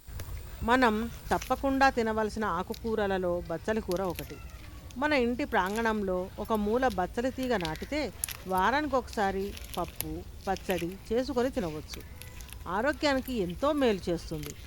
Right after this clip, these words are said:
మా ఇంటి పెరట్లో మామిడి చెట్టుకు బచ్చలి తీగ పాకించాం. మందులు లేని ఆర్గానిక్ ఆకుకూర.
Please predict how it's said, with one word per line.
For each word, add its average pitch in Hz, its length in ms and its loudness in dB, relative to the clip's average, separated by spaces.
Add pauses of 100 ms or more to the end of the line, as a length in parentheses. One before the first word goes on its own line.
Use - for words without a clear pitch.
(340)
మా 294 180 4
ఇంటి 320 220 2
పెరట్లో 220 680 2
మామిడి 196 440 0
చెట్టుకు 185 520 0 (180)
బచ్చలి 233 360 0
తీగ 247 220 0
పాకించాం. 190 720 -2 (540)
మందులు 262 420 0
లేని 247 400 4
ఆర్గానిక్ 208 600 2
ఆకుకూర. 160 400 -4